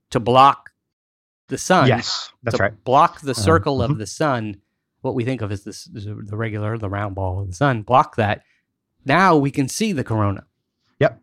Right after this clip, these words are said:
Speaker 2: exactly. Or even a, a good strategy might be to just have, you've got one window on the front of the spacecraft looking at the sun,
Speaker 1: Yeah.
Speaker 2: and then one window looking back directly away from the sun.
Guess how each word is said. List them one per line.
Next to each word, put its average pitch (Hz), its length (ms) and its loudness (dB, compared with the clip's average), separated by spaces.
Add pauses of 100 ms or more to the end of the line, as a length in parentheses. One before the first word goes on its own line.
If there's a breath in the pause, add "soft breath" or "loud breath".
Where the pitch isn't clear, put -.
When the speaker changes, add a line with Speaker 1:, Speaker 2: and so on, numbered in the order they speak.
(120)
Speaker 2:
exactly. 101 460 0
Or 139 160 4
even 147 280 6 (260 loud breath)
a, 131 60 2 (220)
a 135 40 4
good 139 360 4
strategy 120 560 -2
might 104 300 -4
be 98 320 -4 (360 soft breath)
to 117 120 0
just 117 320 -2
have, 107 280 0
you've 120 140 -2
got 107 180 0
one 143 200 2
window 131 320 2
on 107 100 0
the 98 60 -8
front 113 340 -4
of 95 100 -2
the 85 60 -12
spacecraft 87 680 -6
looking 92 300 -4
at 92 220 -2
the 82 80 -10
sun, 90 320 -4 (320 loud breath)
Speaker 1:
Yeah. 107 100 6
Speaker 2:
and 104 80 6
then 113 180 6
one 110 200 4
window 101 360 2
looking 92 520 -2 (140)
back - 480 -4 (960)
directly 104 380 -2
away 98 260 0
from 139 180 0
the 143 80 2
sun. 175 300 0